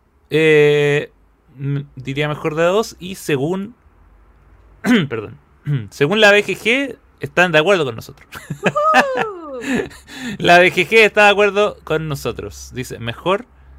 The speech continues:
Speaker 1: de dos y de tres, pero no de cuatro.
Speaker 2: Ni
Speaker 1: Eh, ahora, vamos con <clears throat> materiales, materialidad. Eh, y aquí yo también cuento diseño y todo eso.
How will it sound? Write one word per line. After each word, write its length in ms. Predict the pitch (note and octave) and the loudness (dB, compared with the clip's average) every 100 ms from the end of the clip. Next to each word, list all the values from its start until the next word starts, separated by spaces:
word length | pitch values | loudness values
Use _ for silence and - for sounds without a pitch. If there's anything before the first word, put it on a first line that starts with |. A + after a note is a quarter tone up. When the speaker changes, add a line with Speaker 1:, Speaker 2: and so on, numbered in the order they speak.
| - - - | -20 -18 -2
Speaker 1:
de 120 | A2 | 0
dos 520 | G#2+ - - - - - | 0 -6 -16 -18 -20 -10
y 180 | C#3+ D#3 | 0 2
de 80 | D3 | 2
tres, 640 | A2 - - - - - - - | -2 -12 -18 -20 -20 -20 -20 -10
pero 200 | A#2+ A2 | -6 -6
no 140 | A2+ B2+ | -4 -6
de 100 | A#2+ | -8
cuatro. 360 | E2 - - - - - - - _ - - _ - - _ - - - | -16 -20 -20 -20 -20 -20 -20 -20 _ -20 -20 _ -20 -20 _ -20 -20 -16
Speaker 2:
Ni 100 | A#3+ | -4
Speaker 1:
Eh, 840 | C#3+ C#3+ C#3+ C#3+ C#3 C#3 C#3+ C#3+ C#3+ C#3+ | 2 4 4 4 4 2 0 -4 -6 2
ahora, 260 | F#3+ D#3 | 4 4
vamos 280 | D#3 A#3 C4+ | 2 0 -2
con 440 | - A3+ C4 B3+ - | 2 2 2 -4 -4
<clears throat> 320 | - B3+ G#3 | 0 0 0
materiales, 840 | E3 F3+ D#3+ F#3 C4+ C#4 - - _ _ _ _ - | 0 0 0 -2 -2 -8 -14 -20 _ _ _ _ -2
materialidad. 760 | D#3 D#3+ D#3+ D#3 D#3+ G#3 B3+ _ _ - | 2 4 2 2 0 0 -2 _ _ -8
Eh, 920 | E3 E3 D#3+ D#3 D#3 D3+ D3+ D3+ D3+ _ _ _ _ _ - | -4 0 2 2 2 0 -2 -4 -6 _ _ _ _ _ -14
y 200 | D#3 D#3 | -8 -4
aquí 360 | C#3+ C#3+ F3+ | -4 -6 -4
yo 100 | F3 | -2
también 260 | D#3 D#3 D#3 | -4 -6 -8
cuento 240 | E3 D3+ D#3 | -10 -8 -10
diseño 340 | C#3+ E3+ E3+ | -8 -8 -8
y 40 | |
todo 100 | E3 | -6
eso. 340 | F3 - F#3+ | -8 -6 -8